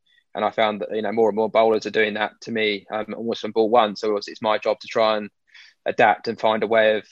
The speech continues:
um, almost negating that. Um, I've done little, little subtle things, like I moved a bit further,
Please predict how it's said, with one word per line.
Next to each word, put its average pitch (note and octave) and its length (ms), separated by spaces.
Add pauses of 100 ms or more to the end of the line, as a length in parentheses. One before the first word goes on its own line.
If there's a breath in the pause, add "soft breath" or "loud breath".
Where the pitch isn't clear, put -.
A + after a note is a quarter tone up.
(220)
um, G#2 240
almost A2 200
negating G#2 460
that. G2+ 260
Um, G2 400
I've G#2 120
done A2 260 (480 soft breath)
little, A#2+ 280
little A#2+ 200
subtle A2 220
things, B2 240
like G#2+ 120
I A#2+ 40
moved A#2+ 180
a - 40
bit B2 180
further, A2 420